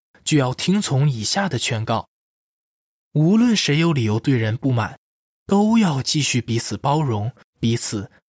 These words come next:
甘心宽恕。耶和华怎样甘心宽恕了你们，你们也要怎样甘心宽恕人。哥罗西书三章十三节。每次我们原谅弟兄姐妹，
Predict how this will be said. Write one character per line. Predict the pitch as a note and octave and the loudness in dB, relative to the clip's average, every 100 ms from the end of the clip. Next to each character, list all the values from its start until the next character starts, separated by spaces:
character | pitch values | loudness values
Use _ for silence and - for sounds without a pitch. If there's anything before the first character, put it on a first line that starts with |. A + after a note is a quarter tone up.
| _ | _
甘 | D#3 D#3 | 0 2
心 | F3+ - B2 | 0 0 -2
宽 | C3 A#2+ A2 | -2 -4 -2
恕。 | - A2 - _ _ _ _ _ _ _ _ | -2 -4 -8 _ _ _ _ _ _ _ _
耶 | G#3+ | 0
和 | A3 A#3+ | 2 0
华 | - C3 | 0 -2
怎 | G3 C3 A2+ | 0 -2 0
样 | C#3+ D3 | 0 0
甘 | F#3+ G3 | 0 0
心 | - F#3+ | 0 -2
宽 | F#3+ G3+ | 0 0
恕 | G3+ A#3 | 0 0
了 | G#3 | 0
你 | C#3+ A#2+ | 0 -2
们， | G2+ G#2 C#3+ - _ _ _ | -4 -2 -2 -4 _ _ _
你 | C3+ | -2
们 | A#2+ C3 C#3+ | 0 2 2
也 | A2+ A2 | 0 0
要 | F#3 G3+ | 0 0
怎 | - G2+ | -2 -6
样 | A2+ G#2+ - _ _ | -4 -6 -8 _ _
甘 | - F3 F3+ | 0 2 2
心 | - C#3 C3+ | 0 0 -2
宽 | - A#2+ | -2 -2
恕 | A2+ A2+ | 0 -2
人。 | G2 E2 - _ _ _ _ _ _ | -2 -4 -8 _ _ _ _ _ _
哥 | C#3+ | 2
罗 | C3+ B2+ | 2 2
西 | - C#3 | 2 0
书 | - C#3 | 0 0
三 | C#3+ - C3+ | 0 0 0
章 | C3+ C3+ C3 | 0 0 -2
十 | - A2+ | -2 -2
三 | - F3 | 0 0
节。 | E3+ G2+ F2+ - _ _ _ _ _ _ _ _ _ - | 0 -2 -8 -14 _ _ _ _ _ _ _ _ _ -2
每 | D3+ | 0
次 | D3+ - B3 | 2 2 2
我 | D#3 | 2
们 | B2+ B2 | 2 0
原 | A#2 A2+ | 0 2
谅 | F#3+ G#3+ | 2 2
弟 | D3+ C#3 | 0 -2
兄 | B2+ | 0
姐 | B2+ A2+ | -2 -2
妹， | G#2+ A#2 | -2 -4